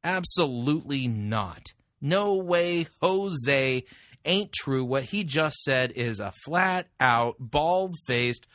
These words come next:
lie and shows that he, he plays with the scriptures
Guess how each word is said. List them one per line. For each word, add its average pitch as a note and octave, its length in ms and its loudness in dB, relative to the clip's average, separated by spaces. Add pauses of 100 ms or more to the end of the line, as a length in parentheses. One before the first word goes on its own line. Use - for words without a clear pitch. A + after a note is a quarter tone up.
(300)
lie A#2 640 2
and C#3+ 160 0
shows F#3 400 0 (800)
that F3 400 -4
he, D#3+ 320 -4
he E3+ 580 -6 (380)
plays D#3+ 440 0
with A2 200 -4
the G#2 100 -6
scriptures G2 720 -6